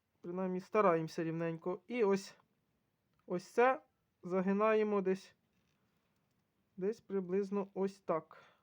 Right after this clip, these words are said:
Раз. Ми загнули. І виставляємо ось таким чином. Далі, з цього боку ми робимо десь приблизно такий відступ.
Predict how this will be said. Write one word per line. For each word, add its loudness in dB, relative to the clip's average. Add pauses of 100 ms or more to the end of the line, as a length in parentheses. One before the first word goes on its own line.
(140)
Раз. -2 (1500)
Ми -6
загнули. -2 (1500)
І -6
виставляємо -2
ось -8
таким -6
чином. -4 (800)
Далі, 4 (200)
з -20
цього 2
боку 2
ми 2 (220)
робимо 0 (880)
десь -2
приблизно -2
такий -2
відступ. -4